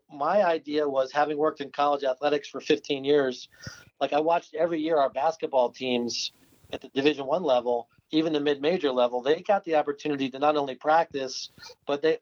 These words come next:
part of their training regimen was pick up basketball with really high-level players. Well, hockey players around here don't get to play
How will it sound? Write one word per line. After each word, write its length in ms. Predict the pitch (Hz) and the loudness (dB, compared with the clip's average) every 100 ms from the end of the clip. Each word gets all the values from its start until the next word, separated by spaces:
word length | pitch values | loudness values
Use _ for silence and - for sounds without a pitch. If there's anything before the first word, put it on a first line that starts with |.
| - | -2
part 220 | 175 208 | 0 0
of 100 | 202 | 0
their 120 | 160 | -2
training 380 | 143 160 190 175 | -2 -2 0 2
regimen 440 | 143 131 127 131 | 2 2 0 -2
was 340 | 127 123 113 - _ _ - | 2 0 -2 -14 _ _ -6
pick 220 | 156 160 | -2 0
up 160 | 147 | -2
basketball 560 | 139 160 196 113 131 123 | 0 0 0 -4 0 0
with 160 | 127 113 | -2 -2
really 220 | 139 143 | 0 0
high-level 420 | 127 135 131 123 | 0 0 0 -2
players. 560 | - 214 160 - - - - - - _ | 2 4 4 -2 -12 -14 -16 -20 -20 _
Well, 400 | 143 143 147 143 - _ _ - | -4 0 0 -2 -10 _ _ 0
hockey 320 | 185 233 233 | 2 2 -4
players 760 | - 156 143 143 131 - - - _ _ _ _ _ _ | 0 2 2 0 -4 -12 -14 -14 _ _ _ _ _ _
around 260 | 143 147 143 | 0 2 2
here 320 | 139 139 143 | 0 0 0
don't 300 | 143 160 - | 2 0 0
get 220 | 160 156 | -2 0
to 80 | 151 | -4
play 460 | - 233 277 226 | -2 0 2 0